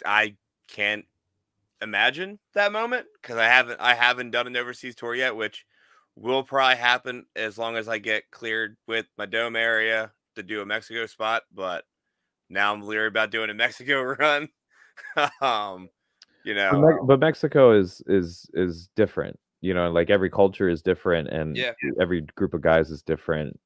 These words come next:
Speaker 2: And when it was explained to me what I was doing and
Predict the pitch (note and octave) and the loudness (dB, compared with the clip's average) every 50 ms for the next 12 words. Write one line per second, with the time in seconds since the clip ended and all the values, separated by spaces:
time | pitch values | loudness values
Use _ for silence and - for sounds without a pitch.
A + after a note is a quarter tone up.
0 | - - F2 E2+ E2 E2 E2 E2 D#2+ _ _ _ _ - _ _ _ - G#2+ A#2+ | -4 0 2 2 2 2 0 -4 -10 _ _ _ _ -20 _ _ _ 8 10 10
1 | B2 B2 C3 C3+ B2+ C3+ C3+ A#2+ B2 A#2+ - - - C#3 C#3 D3+ D#3+ D#3+ D#3 D3+ | 10 10 8 8 8 8 6 6 6 0 -2 -2 -2 2 2 2 2 2 0 0
2 | B2+ A#2 A#2 A2+ A2+ A2 A2 G#2+ - - _ _ _ _ _ _ _ _ _ _ | 2 2 2 2 4 2 2 0 0 -4 _ _ _ _ _ _ _ _ _ _
3 | _ _ _ _ _ _ _ _ _ _ - F#2 F#2+ G2+ A#2 B2 B2+ B2+ A#2+ A2+ | _ _ _ _ _ _ _ _ _ _ -12 -6 2 6 8 8 10 10 8 8
4 | A2 G2+ F#2+ F#2+ G#2+ G#2 G#2+ G#2 G#2 G2+ G2+ G2+ G2+ G2 G2 - - _ _ - | 6 4 0 0 2 4 4 4 4 4 2 2 0 -2 -4 -8 -10 _ _ -2
5 | F2 G2 F#2 F#2 F2+ F2 F2 F2 E2+ E2+ E2+ D#2+ | 0 2 2 2 2 0 0 -2 -4 -6 -8 -10